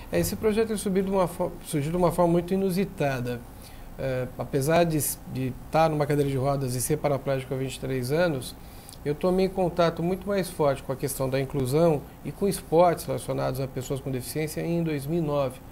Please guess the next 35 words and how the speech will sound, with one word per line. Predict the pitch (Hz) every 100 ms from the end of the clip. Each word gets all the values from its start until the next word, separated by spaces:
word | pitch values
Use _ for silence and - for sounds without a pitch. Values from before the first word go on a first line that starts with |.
| - - - - - - -
é, | 131 127 123 123
quando | 147
eu | 147
participei | 151 147 165
de | 165
um |
campeonato | 165 170 170 165 165
brasileiro | 170 165 165 180
e | 180
paulista | 185 170 170 165
de | 185
kart | 185 - 175 180 170
adaptado | 180 170 170 170 170
para | 170 175 190 170
pessoas | - 147 165 160
com | -
deficiência. | 156 151 - 139 113 - - - - - - -
Naquele | 165 165 208
momento | 202 175 185 190
eu | 202
voltei | 226 233 226
a | 220
ter | 220
muito | 220 233
contato, | - 240 233 190 196 202 - - - - - - - - -
até | 180
que | 202 208
eu |
quebrei | 208 180 175
o | 185
pé, | - 202 233 - - - - - -
é, | 139 139 139 139 135 131
numa | 147 156
prova. | 165 165 160 185 180
Obviamente, | 151 151 151 147 151 151 - 147 139